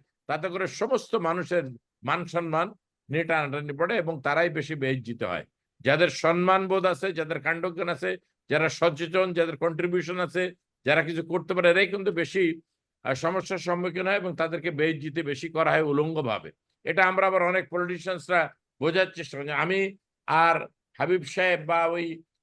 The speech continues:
আমাদের, আহ, উনি যদি আমরা তর্ক বিতর্কে জড়িয়ে যাই এবং আমরা নিজেদের নিজেদেরকে, আহ, মানে নিন্দনীয় কথাবার্তা বলি, তাতে কিন্তু আমরা ছোট হয়ে যাব। Others will take the initiative। আগে পলিটিশিয়ানদেরকে ভাবতে হবে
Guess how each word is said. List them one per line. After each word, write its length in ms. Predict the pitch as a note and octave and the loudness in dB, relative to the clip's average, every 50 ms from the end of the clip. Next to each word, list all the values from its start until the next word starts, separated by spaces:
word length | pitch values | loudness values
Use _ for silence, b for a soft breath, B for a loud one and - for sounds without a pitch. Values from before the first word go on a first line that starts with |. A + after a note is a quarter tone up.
| _ _ - | _ _ -10
আমাদের, 300 | C#3 D#3 E3 E3 E3+ D#3+ D#3+ - - C3+ | -8 -6 -2 0 0 0 0 -2 -6 -6
আহ, 200 | D3 D3+ D3+ D3 C#3+ D3 | -4 -4 -4 -4 -4 -2
উনি 120 | D#3 F3 F#3+ F#3+ F3+ | 2 4 4 4 4
যদি 200 | D3+ E3+ E3 E3+ | 2 4 4 4
আমরা 240 | D#3+ D#3+ E3 E3+ E3+ | 4 4 4 2 2
তর্ক 320 | E3+ - E3 E3 D#3 - F3 F3 | 2 2 0 0 0 0 -4 -4
বিতর্কে 420 | D#3+ E3 D#3+ F3 E3+ D#3 B2+ F3 | -4 -2 0 0 0 0 -2 -4
জড়িয়ে 360 | E3+ D3+ D#3 D#3 D#3+ E3 E3+ E3+ | -2 -2 -2 -2 0 0 0 2
যাই 220 | E3 F3+ F3 E3+ | 4 4 4 4
এবং 160 | E3 D#3+ D#3 D3+ | 2 0 -2 -4
আমরা 220 | D3+ D#3 D#3+ E3+ | -4 -4 -4 -4
নিজেদের 360 | E3 D#3+ D#3 D3+ D3+ D#3 F3+ E3+ E3 | -4 -6 -8 -10 -2 -2 -2 0 0
নিজেদেরকে, 1080 | E3+ E3+ D#3+ F3 D#3 D3 C#3 C3+ _ _ _ _ _ _ _ _ _ _ _ D#3 E3+ F3 E3+ E3 D#3 C#3+ C3+ | -2 0 0 -2 -2 -2 -8 -12 _ _ _ _ _ _ _ _ _ _ _ 2 2 2 2 0 -4 -2 0
আহ, 120 | C#3+ D3 | 0 0
মানে 280 | D3 D3 D3+ D3+ D#3 D#3 D3 C#3+ C3 | 2 2 2 4 6 4 4 2 0
নিন্দনীয় 520 | C#3 C#3+ D#3 E3+ F3 E3+ F3 F3 F3 F3 E3 C3+ | 0 0 2 2 4 4 6 6 6 6 6 4
কথাবার্তা 440 | E3 C#3+ D3+ E3 F3 E3+ E3+ E3 F3 | 0 2 4 4 4 4 2 0 0
বলি, 160 | E3+ F3+ E3+ E3 | 0 0 -2 -4
তাতে 200 | D#3+ E3 D#3 D#3+ | -6 -6 -6 -6
কিন্তু 160 | E3 E3+ D#3+ | -2 0 0
আমরা 220 | D3+ E3 E3+ F3+ F3 | 0 2 2 0 0
ছোট 180 | - D#3+ E3 E3 | 0 -2 2 2
হয়ে 160 | E3+ E3 D#3+ D#3 | 2 2 2 -2
যাব। 120 | C3+ B2 G#2+ - - _ _ _ _ _ _ _ _ _ _ | -2 -4 -6 -8 -10 _ _ _ _ _ _ _ _ _ _
Others 280 | B2+ E3 F#3+ A3+ G3+ - G3 | 0 4 4 4 2 6 6
will 160 | G#3+ G3+ D#3+ C3 | 6 6 6 4
take 140 | G3 F#3+ F3 D#3 | 2 2 4 4
the 80 | F3 E3+ D#3+ | 4 4 4
initiative। 420 | D#3+ D3 C#3 - D3+ B2+ A2+ A2+ G#2 A#2 | 2 -2 -2 -2 -4 -2 -2 0 0 2
আগে 120 | C#3+ E3 F3 | 2 2 0
পলিটিশিয়ানদেরকে 680 | D3 D#3+ F3+ F3 F3 E3 E3+ G#3 G3 F#3 G#3+ F3+ G3 | -2 -2 -2 -2 -2 -4 -4 -6 -4 -4 -4 -4 -2
ভাবতে 360 | F3 D3+ D#3 D#3+ D#3 - G3+ | 2 2 2 2 2 2 2
হবে 260 | G3 G3 G3 F#3 F3 | 4 4 4 4 4